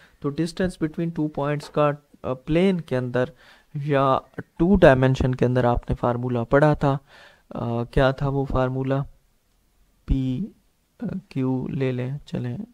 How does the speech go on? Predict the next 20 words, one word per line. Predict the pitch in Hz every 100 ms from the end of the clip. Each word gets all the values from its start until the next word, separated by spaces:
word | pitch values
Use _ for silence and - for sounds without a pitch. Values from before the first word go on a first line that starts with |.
| _ _ _ _ _ _ _
तो | - 131 123
या | 123
A | 113 214
B | - 127
ले | 127 120
लें, | 127 156 - _ _ _ _ _ _ _ _ _ _ _ _ _ _ _ -
वो | 127
था | - 139 - 131
एक्स | - -
टू | 135 139
माइनस | 135 131 131 120
एक्स | 123 -
वन | - 123
का | 135 139
whole | 143 139
square | 143 - 202 214 - _ _ _ _ _ _ _ _ _ _ _ _ _ _ _
plus | 131 127 123
Y | 123 127 120
two | 120 123
minus | 117 110 113 131 165